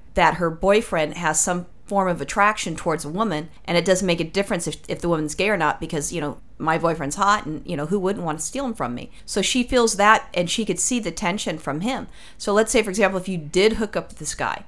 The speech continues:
and maybe it was just getting rid of, you know, all those feelings that you have, if he's a good friend, if you have sex with him and you're like, "Okay, fine," and let's say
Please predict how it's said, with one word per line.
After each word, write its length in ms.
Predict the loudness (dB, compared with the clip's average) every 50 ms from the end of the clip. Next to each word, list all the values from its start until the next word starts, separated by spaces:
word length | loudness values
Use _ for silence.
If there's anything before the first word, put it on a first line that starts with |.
| -16 -10 -6
and 140 | -2 2 4
maybe 200 | 6 6 6 6
it 60 | 4
was 140 | 2 0 0
just 400 | 0 0 2 2 0 -4 -6 -10 -16 -20 -10 0
getting 300 | 2 4 4 4 2 2
rid 180 | 2 4 4 6
of, 300 | 6 4 2 0 -2 -4
you 100 | 0 0
know, 160 | 2 2 0 -2 -2 2 6
all 120 | 6 6
those 200 | 6 4 2 2
feelings 260 | 2 2 2 2 0
that 100 | -2 -4
you 120 | -2 -4 -4
have, 460 | -2 -2 0 2 2 0 0 -4 -8 -14 -20 -20 -6 -4
if 120 | -2 -2
he's 140 | 0 -2 -2
a 40 | 0
good 200 | 2 2 2 2
friend, 420 | 2 2 2 4 2 2 -2 -6 -12 -16 -18 -4 -2
if 160 | 0 0 2
you 100 | 4 6
have 160 | 6 6 6 4
sex 180 | 4 2 2
with 140 | 0 -2 -2
him 160 | -2 -2 -2
and 80 | -2 -2
you're 80 | 0
like, 180 | 0 0 0 0
"Okay, 240 | -2 -2 0 -2 -4
fine," 360 | -2 0 2 2 2 0 0
and 100 | 0 2
let's 140 | 2 2 2
say 280 | 2 2 2 0 -2